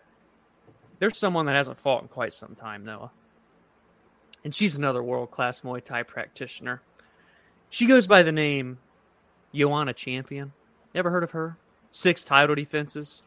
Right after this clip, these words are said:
One of the most elite talents we've ever seen in the U F C. Damn it, she hasn't fought since March of twenty twenty. It's time to welcome her back into the cage. I think we do a five-round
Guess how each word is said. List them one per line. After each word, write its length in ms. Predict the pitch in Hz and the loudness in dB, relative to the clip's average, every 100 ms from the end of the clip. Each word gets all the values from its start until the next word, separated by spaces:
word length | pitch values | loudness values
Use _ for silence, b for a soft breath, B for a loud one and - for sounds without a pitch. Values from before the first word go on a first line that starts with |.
| _ | _
One 120 | - 175 | -2 2
of 60 | |
the 60 | 180 | 4
most 240 | 180 - | 2 0
elite 400 | 156 175 220 190 | -2 2 0 0
talents 720 | - 165 170 131 - - - _ b b b - | -2 -2 0 -6 -12 -20 -20 _ b b b -10
we've 160 | 151 | 0
ever 160 | 160 135 | 0 0
seen 240 | - 143 | -6 -6
in 80 | 135 | -6
the 60 | 127 | -2
U 120 | 135 | -2
F 100 | 127 | -2
C. 260 | - 139 127 | -6 -8 2
Damn 280 | 196 285 | 4 6
it, 80 | 254 | 2
she 100 | 202 | 0
hasn't 240 | 190 165 - | -2 -2 -2
fought 200 | 196 190 | -2 -2
since 260 | 170 147 | -8 -6
March 300 | 165 190 214 | 0 2 2
of 80 | 160 | -6
twenty 280 | - 185 165 | -8 -6 -6
twenty. 440 | - 170 160 139 - _ _ _ _ _ _ _ - | -6 -6 -6 -8 -12 _ _ _ _ _ _ _ -20
It's 120 | - | -16
time 220 | - 277 | -10 -6
to 80 | 147 | -2
welcome 320 | 131 135 143 | 0 -2 -4
her 120 | 139 | -8
back 280 | 123 127 123 | -4 -4 -4
into 120 | 127 | -12
the 100 | 110 | -16
cage. 480 | - 139 127 123 123 | -12 -8 -6 -6 -2
I 100 | 139 | -2
think 180 | 170 165 | 0 -4
we 100 | 165 | -2
do 140 | 143 135 | 2 0
a 40 | |
five-round 880 | - 180 175 175 143 147 143 139 | 4 8 8 8 2 0 0 -2